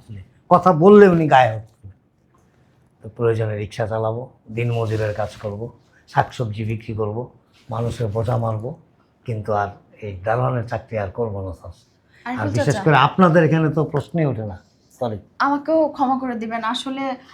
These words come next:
Speaker 2: অফিসের কাজের চাপের জন্য আমি কখন কি করে ফেলি, মানে মাথা ঠিক রাখতে পারি না। তো কিছু মনে করবেন না চাচা, আমাকে ক্ষমা করে দিয়েন,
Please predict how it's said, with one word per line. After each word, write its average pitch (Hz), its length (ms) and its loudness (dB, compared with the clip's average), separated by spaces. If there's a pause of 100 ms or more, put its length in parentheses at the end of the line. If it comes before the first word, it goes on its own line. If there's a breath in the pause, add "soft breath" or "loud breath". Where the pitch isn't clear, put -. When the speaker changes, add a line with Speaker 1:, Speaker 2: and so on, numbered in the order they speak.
(160 loud breath)
Speaker 2:
অফিসের 277 500 -2
কাজের 254 280 0
চাপের 262 320 -4
জন্য 269 260 -6
আমি 262 320 -4
কখন 269 300 -2
কি 302 160 -6
করে 277 200 2
ফেলি, 277 360 -6 (120)
মানে 226 360 -8 (160)
মাথা 226 280 -6
ঠিক 247 220 -12
রাখতে 214 280 -10
পারি 185 180 -10
না। 185 160 -14 (600 loud breath)
তো 220 220 -8 (640)
কিছু 294 200 -4
মনে 320 220 2
করবেন 262 260 0
না 247 80 -2
চাচা, 240 220 -6
আমাকে 254 240 -6
ক্ষমা 240 240 2
করে 247 220 -4
দিয়েন, 240 280 -4